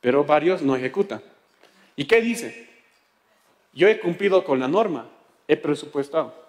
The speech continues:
¿No ve? Eh, ha cumplido, pero nadie, nadie le obliga al tema de la ejecución. Entonces, ¿ahí qué viene? Viene la fiscalización por parte de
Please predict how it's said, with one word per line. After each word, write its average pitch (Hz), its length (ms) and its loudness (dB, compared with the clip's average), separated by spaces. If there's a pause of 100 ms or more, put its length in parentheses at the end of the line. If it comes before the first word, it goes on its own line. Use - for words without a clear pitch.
(1160)
¿No 110 100 -4
ve? 190 160 -2 (380)
Eh, 160 240 2
ha 180 120 4
cumplido, 185 420 -8 (520)
pero 143 160 -2
nadie, 196 380 2
nadie 202 280 -2
le 196 100 -4
obliga 180 520 -4
al 160 600 -2
tema 151 240 -6
de 135 80 -8
la 120 80 -14
ejecución. 139 480 -10 (680)
Entonces, - 140 -12
¿ahí 185 140 4
qué 208 120 2
viene? 208 480 0 (220)
Viene 143 280 -2
la 143 120 -2
fiscalización 135 800 -4
por 151 140 -6
parte 143 340 0
de 180 400 -6